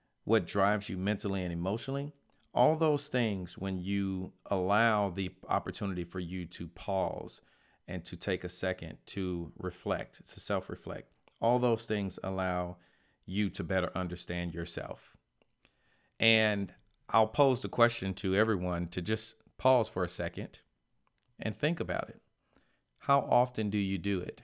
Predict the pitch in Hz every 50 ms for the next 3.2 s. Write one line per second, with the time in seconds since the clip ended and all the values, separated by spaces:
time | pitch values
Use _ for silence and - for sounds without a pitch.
0 | - _ - - - 117 123 120 - - - 113 113 113 - - 107 104 104 101
1 | - - - _ _ - - - 104 101 98 95 92 87 - - - 131 135 -
2 | - 101 95 92 90 87 87 - - - - _ _ _ - 104 101 98 98 95
3 | 95 92 92 -